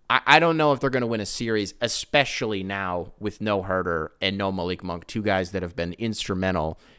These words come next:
in the success that they have had this season. So that's brutal.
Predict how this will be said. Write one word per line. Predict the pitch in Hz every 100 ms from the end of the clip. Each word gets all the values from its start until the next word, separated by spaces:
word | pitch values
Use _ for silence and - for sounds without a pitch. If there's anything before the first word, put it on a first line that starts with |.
| -
in | 123 120
the | 107
success | 107 - 95 92
that | 92
they | 87
have | 85 98 87 85
had | 90 85 82
this | - 82
season. | - 85 78 76 - - -
So | - 131
that's | 120 120 -
brutal. | 98 101 95 82 -